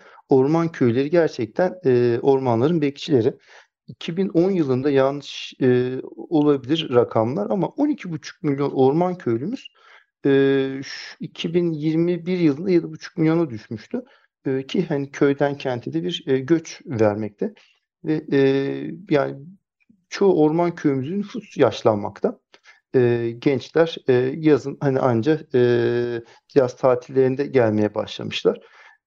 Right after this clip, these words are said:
E, tabii bu, e, maalesef, e, bir, e, ormanların hani özellikle bu hani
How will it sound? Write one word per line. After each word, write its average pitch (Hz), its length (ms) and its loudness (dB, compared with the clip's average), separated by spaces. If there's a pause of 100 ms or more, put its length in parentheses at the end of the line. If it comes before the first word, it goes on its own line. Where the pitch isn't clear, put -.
E, 131 280 0 (120)
tabii 170 380 -2
bu, 170 120 -4 (260)
e, - 20 0
maalesef, 143 800 0 (100)
e, 131 40 4 (560)
bir, - 380 -8
e, 123 380 2 (300)
ormanların 131 720 2
hani 123 260 -8 (720)
özellikle 117 580 2
bu - 20 -8
hani 113 300 -4